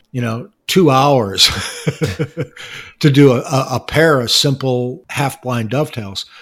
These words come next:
The benefit for me, though, is if I tried to do that by hand, I'd be there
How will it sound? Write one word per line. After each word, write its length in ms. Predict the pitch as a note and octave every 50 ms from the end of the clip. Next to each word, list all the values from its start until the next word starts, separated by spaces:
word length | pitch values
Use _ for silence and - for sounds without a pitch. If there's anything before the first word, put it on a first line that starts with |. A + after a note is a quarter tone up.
| - - _ _ _ -
The 80 | -
benefit 580 | G2+ - - - E3 F#3+ G#3+ G3+ - - D3 B2+
for 200 | - - - C#3+
me, 280 | C#3+ D3+ F#3+ G#3 A3 G3+
though, 300 | C#3+ A#2+ G#2+ G#2 G#2 G#2+
is 400 | G#2 G#2 G#2 G2+ G#2 G2 - - -
if 160 | - - -
I 100 | B2+ A#2
tried 400 | A2 - - C3+ C3 C3+ C3+ A2+
to 60 | A#2+
do 180 | A2+ A#2+ C3+ C#3
that 240 | C3+ C3 B2+ - -
by 140 | A#2 G#2+
hand, 580 | G#2 F#2+ G2 A#2 B2 B2 C3 D3 D#3+ D#3+ C#3+ B2+ _ - _ _ _ _ -
I'd 200 | A2+ A2 G2+ F#2+
be 180 | - A2+ A2
there 260 | G#2 G2+ G#2 G2+ G2+